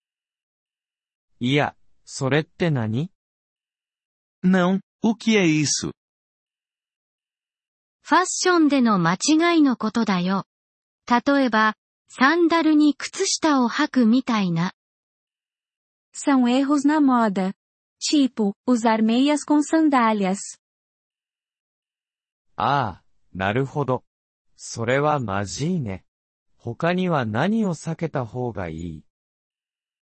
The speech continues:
Speaker 2: Ah, saquei. Realmente parece ruim.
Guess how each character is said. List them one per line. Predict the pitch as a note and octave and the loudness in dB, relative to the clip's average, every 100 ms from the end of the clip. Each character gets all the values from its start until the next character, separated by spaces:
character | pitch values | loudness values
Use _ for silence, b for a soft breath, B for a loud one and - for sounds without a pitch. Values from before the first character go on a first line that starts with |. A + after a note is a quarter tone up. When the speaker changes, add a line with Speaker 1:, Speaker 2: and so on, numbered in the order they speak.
| _ _ _ | _ _ _
Speaker 2:
Ah, | F#3 F#3 C#3 _ - | 0 0 -2 _ -12
saquei. | - - D#3 F#3 D#3+ - _ _ _ _ | -2 -2 0 0 0 -2 _ _ _ _
Realmente | - F3 E3+ D#3 D3 D#3+ - G3 | 0 2 2 0 0 0 -2 0
parece | E3 C#3 C3 C3+ E3 | 2 2 0 0 0
ruim. | D#3 E3+ C3 | 2 2 0